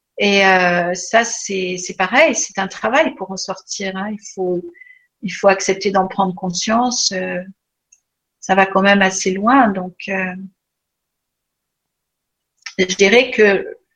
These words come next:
c'est un cas relativement difficile et qui peut prendre du temps quand la maman défend toujours, euh, son compagnon.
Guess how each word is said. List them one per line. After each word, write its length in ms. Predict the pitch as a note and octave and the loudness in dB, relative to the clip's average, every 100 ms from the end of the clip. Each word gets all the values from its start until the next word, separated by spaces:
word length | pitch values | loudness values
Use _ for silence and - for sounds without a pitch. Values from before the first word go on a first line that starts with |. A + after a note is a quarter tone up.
| _ _ _ _ _ _ _ _ _ | _ _ _ _ _ _ _ _ _
c'est 300 | - G3 G3 | -4 0 2
un 100 | G3+ | 2
cas 200 | G3+ A#3 | 2 4
relativement 760 | A3+ A3 A3 - G#3 G#3 A3 | 4 4 2 -4 -2 0 2
difficile 1080 | G#3 G3+ G3 G3 F#3+ - A3+ C4 A#3 F3+ F3 - _ _ _ | 0 -4 -6 -6 -8 -6 -2 -2 -2 -4 -6 -8 _ _ _
et 160 | G3+ G3 | -6 -4
qui 160 | - | -10
peut 240 | - G#3 - | -4 -4 -2
prendre 580 | - A3+ A3+ G#3 G3 F#3+ | 2 4 4 0 -2 -2
du 280 | G3 F#3+ | -4 -10
temps 320 | - G#3 A3 A3+ | 2 4 4 2
quand 340 | G3 F#3 - | -2 -4 -2
la 160 | G3+ F#3+ | 2 2
maman 400 | F#3 F#3 G3 G#3 | 2 2 4 4
défend 460 | G3 F#3+ - G3 G3 | 2 -2 -2 -6 -6
toujours, 640 | - F#3+ F#3+ F#3 F#3 F#3 | -8 -4 -2 0 -2 -4
euh, 280 | F#3 F3 F3+ - _ _ _ _ - | -6 -6 -8 -14 _ _ _ _ -12
son 200 | - F#3 | -8 -6
compagnon. 560 | F#3+ F3+ F3+ F3 - | -4 -2 -2 -4 -8